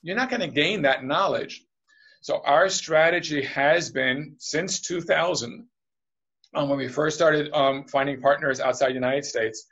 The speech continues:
is to indeed find partners, to, to identify companies that have high quality, that have,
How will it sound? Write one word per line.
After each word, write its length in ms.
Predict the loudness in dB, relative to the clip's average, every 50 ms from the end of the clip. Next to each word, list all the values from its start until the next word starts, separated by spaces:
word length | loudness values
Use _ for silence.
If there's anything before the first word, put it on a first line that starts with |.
| _ -20 -20 _ -20 -20 _ _ _ _ _ _ _ _ -2
is 300 | -2 0 0 -2 -2 0
to 180 | 0 0 0
indeed 440 | 0 -2 -2 0 0 0 0 0 -4 -14 _ _ _ -20
find 540 | -18 -6 0 2 4 4 4 2 -2 -4 -4
partners, 600 | 0 0 0 0 0 -4 -10 -12 -14 -16 -18 -18 _ _ _ _ _ _ _ _ _ -8
to, 280 | -4 -2 -2 -2 -2 -4
to 240 | -4 -2 0 0 0
identify 500 | 2 4 2 2 2 2 0 0 0 0
companies 880 | 0 -2 -4 -6 -4 -4 -6 -6 -4 -2 -2 -2 -2 -4 -6 -8 -10 _ _ _ _ -2
that 140 | 0 2 4
have 140 | 4 2 0
high 240 | -2 -8 -6 -6 -6
quality, 720 | -6 -4 -2 2 4 4 4 4 4 2 -2 -2 -4 -10 -14 -18 _ _ _ _ _ _ _ _ _ _ 0
that 240 | 2 4 6 4 4
have, 760 | 2 0 0 2 4 4 6 6 6 6 4 2 0 -4